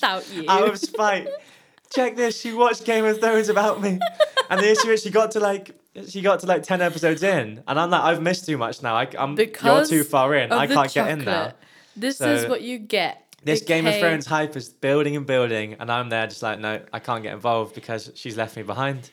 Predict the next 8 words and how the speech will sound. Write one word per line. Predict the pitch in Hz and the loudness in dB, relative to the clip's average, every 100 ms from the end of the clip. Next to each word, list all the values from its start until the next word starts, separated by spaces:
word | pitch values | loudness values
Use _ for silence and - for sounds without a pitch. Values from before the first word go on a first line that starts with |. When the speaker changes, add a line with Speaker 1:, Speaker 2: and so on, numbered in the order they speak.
| _ _ | _ _
Speaker 2:
There's | 120 | -8
no | 120 | -6
catching | 120 139 135 - 135 | -4 -4 -4 -4 -2
up. | 131 190 190 - - - - 196 185 | 0 0 -4 -18 -20 -20 -16 -12 -8
I'm | 127 | -6
gonna | 123 | -4
miss | 131 151 - | -4 -4 -4
everything." | 139 151 156 139 131 | -6 -4 -6 -8 -10